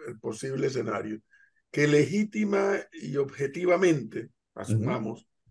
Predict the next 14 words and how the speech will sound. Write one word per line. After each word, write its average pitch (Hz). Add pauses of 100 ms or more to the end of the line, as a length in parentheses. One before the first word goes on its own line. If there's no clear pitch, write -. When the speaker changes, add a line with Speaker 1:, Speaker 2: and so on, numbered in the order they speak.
(720)
Speaker 1:
la 160
mayoría 170
de 175
los 156
panameños 139
están 127
en 131
contra 135
del -
contrato 202
y 160
de 135
la 120
minería. 117